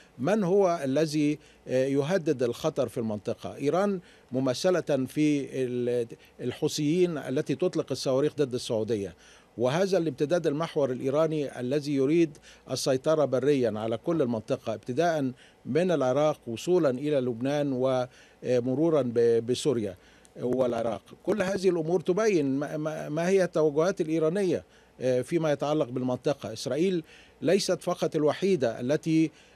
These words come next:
آه، يعني تتحدث عن مثل هذه التهديدات، نحن نسمع تهديدات مماثلة من قبل السعودية، وتشارك أيضًا السعودية فيما، آه، الأخطار التي تواجهها، آه، كما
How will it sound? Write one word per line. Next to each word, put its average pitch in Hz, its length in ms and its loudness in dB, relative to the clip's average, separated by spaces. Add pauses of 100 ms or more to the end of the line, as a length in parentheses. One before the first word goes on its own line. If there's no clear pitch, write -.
(100)
آه، 123 400 4
يعني 127 320 0
تتحدث 147 680 -2
عن 131 160 0
مثل 143 220 -2
هذه 143 200 0
التهديدات، 127 600 -2 (100)
نحن 139 280 -2
نسمع 139 400 -2 (380)
تهديدات 139 500 2
مماثلة 127 500 0
من 120 120 -2
قبل 123 300 -2
السعودية، 131 600 0 (440)
وتشارك 135 760 0
أيضًا 151 260 2
السعودية 131 560 0
فيما، 135 460 -4 (300)
آه، 127 280 2
الأخطار 139 480 0
التي 127 300 -2
تواجهها، 127 720 2 (320)
آه، 117 340 -2
كما 131 400 0